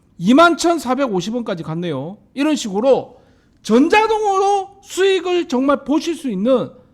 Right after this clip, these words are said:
검색식이라는 겁니다. 자, 이 검색식은요, 내가 아무것도 안 해도 됩니다. 그냥 스타트 버튼만 틀어놓으시면 돼요. 굉장히 편리하게 쓰실 수가 있는 거죠.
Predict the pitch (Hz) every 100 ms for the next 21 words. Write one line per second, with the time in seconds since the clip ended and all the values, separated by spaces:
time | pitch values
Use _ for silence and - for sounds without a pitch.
0 | _ - 208 240 294 311 277 202 165 135
1 | 123 139 - _ _ _ _ _ _ -
2 | 349 285 339 381 247 269 330 320 339 277
3 | 285 294 156 - _ _ _ - 180 247
4 | 294 359 349 339 - _ - 208 320 -
5 | 466 320 240 277 233 160 214 170 120 _
6 | _ _ - 359 381 349 - 311 440 370
7 | 370 330 311 311 311 294 320 339 285 226
8 | - 156 131 123 - _ _ _ _ _
9 | _ _ - 247 403 415 403 381 381 381
10 | 359 339 359 339 311 311 277 311 311 311
11 | 311 _ _ _ _ _ _ - 330 302
12 | - 254 185 147 160 135 135